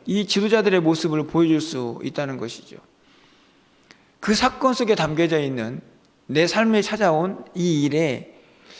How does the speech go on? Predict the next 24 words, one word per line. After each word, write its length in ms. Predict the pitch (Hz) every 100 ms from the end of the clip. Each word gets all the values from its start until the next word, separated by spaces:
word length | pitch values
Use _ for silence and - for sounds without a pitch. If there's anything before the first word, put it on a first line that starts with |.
| -
하나님은 480 | - 262 254 233 233
어떤 380 | 151 147 240 220
의미를 300 | 175 170 160
담고 520 | 127 120 131 123 -
계시고 560 | - 127 127 - - - - - -
하나님이 400 | - 247 247 247
정말 360 | 190 160 185
원하시는 480 | 190 139 160 160 143
것은 260 | 139 156 147
무엇일까? 840 | 143 156 143 127 123 117 156 - _ _ -
하는 300 | 190 175 190 - - - -
그런 180 | - 180
신앙적인 680 | 175 262 269 269 226 208 202
질문, 460 | - 160 139 110 - - _ _ _ _ _ _ _ _ _ _
믿음의 420 | 160 196 269 269
눈으로 340 | 233 208 190 180
그 280 | - 185 180
사건들을 880 | 214 - 214 190 175 165 156 -
보려고 400 | - 160 165 156
하는 260 | 135 165 190 -
생각보다는 920 | - 202 - 143 127 135 180 156 - - _ _ _ _ _ _ _ - _ _ _ _ _ _
지극히 480 | - 214 269 226 240
계산적인 580 | 185 185 208 180 160 151
생각들, 580 | 170 160 151 - -